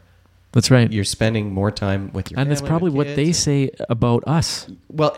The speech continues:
Speaker 2: it,
Speaker 1: Do you know
Speaker 2: it's,
Speaker 1: what I mean?
Speaker 2: it, well, when you read the article, it's exactly that. They had one person who was saying that y-, that people who have kids sort of think that those who don't have kids, it's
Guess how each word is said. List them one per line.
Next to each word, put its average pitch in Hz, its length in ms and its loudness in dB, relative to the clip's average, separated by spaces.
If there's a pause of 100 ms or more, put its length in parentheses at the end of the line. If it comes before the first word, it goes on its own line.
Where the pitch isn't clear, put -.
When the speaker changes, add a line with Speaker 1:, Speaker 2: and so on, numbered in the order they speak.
Speaker 2:
it, 151 100 -2
Speaker 1:
Do 131 80 0
you 131 60 2
know 135 80 2
Speaker 2:
it's, 135 60 2
Speaker 1:
what - 20 0
I 131 60 4
mean? 131 120 2
Speaker 2:
it, 170 60 0
well, 156 160 2
when 143 160 0
you 139 80 0
read 135 240 -2
the 135 100 -2
article, 185 340 -4
it's 113 140 -4
exactly 131 520 -2
that. 196 260 -2
They 110 100 -2
had 120 160 0
one 143 200 0
person 160 340 -2
who 131 100 2
was 120 160 2
saying 131 300 2
that 117 180 2 (340)
y-, 127 140 -2 (400)
that - 420 -2
people 147 280 0
who 123 160 4
have 123 280 0
kids 117 280 0
sort 113 160 2
of 101 100 0
think 120 380 -2
that 104 260 0
those 110 280 0
who 104 100 -4
don't 113 300 0
have 143 200 0
kids, 101 340 0 (280)
it's - 420 -6